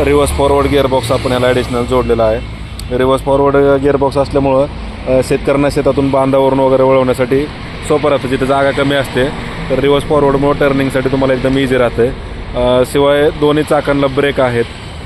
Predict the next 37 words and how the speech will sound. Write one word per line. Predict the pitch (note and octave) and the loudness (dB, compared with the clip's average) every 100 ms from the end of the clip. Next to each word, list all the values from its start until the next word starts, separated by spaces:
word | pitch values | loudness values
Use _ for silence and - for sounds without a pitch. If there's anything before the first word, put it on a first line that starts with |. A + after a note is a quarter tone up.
| - - - | -14 -12 -2
अ, | B2 B2+ | 2 2
पाठीमागचा | A#2+ C#3 C3 C3+ C3+ C3+ | 2 0 0 0 0 -2
ब्रेक | C3+ C#3+ C3+ | 0 0 0
पायात | C#3 C3+ C#3 C3+ | -2 0 0 0
आणि | C3 C#3 C#3 | 0 0 0
समोरचा | - C3+ C3 C3 | -2 0 0 0
ब्रेक | C3 B2 | -2 -2
हातामध्ये, | B2 A#2+ A#2 A#2+ | -2 -2 0 0
असं | A#2 B2+ | 0 0
दोन्ही | C3+ C#3+ E3 - - - B2+ | 0 2 -2 -8 -16 -10 -2
जे | |
काही | C#3+ C#3 | -2 0
कंट्रोल | D#3 D3 D3+ | 0 2 2
आहे, | D3 B2 | 2 2
त्याच्यामुळे | B2 C3+ C3+ C3+ | 0 0 0 -2
तुम्हाला | C#3 C#3+ | 0 0
काय | C#3+ | 0
ब्रेकमुळं, | C#3 C#3+ C#3 C#3 C#3 D3 - - - B2+ | 2 0 0 0 0 0 -4 -14 -10 0
अ, | B2+ | 2
उतारानं | C3 C3 C#3 C#3+ | 2 2 2 2
वगैरे | C#3 C#3 C#3 | 4 2 2
गाडी | C#3+ C3+ | 2 2
आरामात | C3+ C3+ C3 | 2 2 0
तुम्ही | B2 C3+ | -2 -4
कंट्रोल | C#3 C3+ B2+ | -2 0 0
करू | B2+ B2+ A#2+ | 0 0 0
शकता. | B2+ - | -2 0
चढानं | A#2+ C3 B2+ B2+ | 0 0 2 0
पण | C3 B2+ | 0 0
जर | C3 | 0
बंद | B2+ C3 | 2 2
वगैरे | B2+ B2+ A#2+ | 2 2 2
पडली | B2+ A#2+ | 0 -2
तुमची | A#2 A2+ - | -2 -4 -4
समजा | A#2 A2+ A2+ | -4 -2 -2
in | |
case, | G#2+ A2 G2+ | -2 -4 -4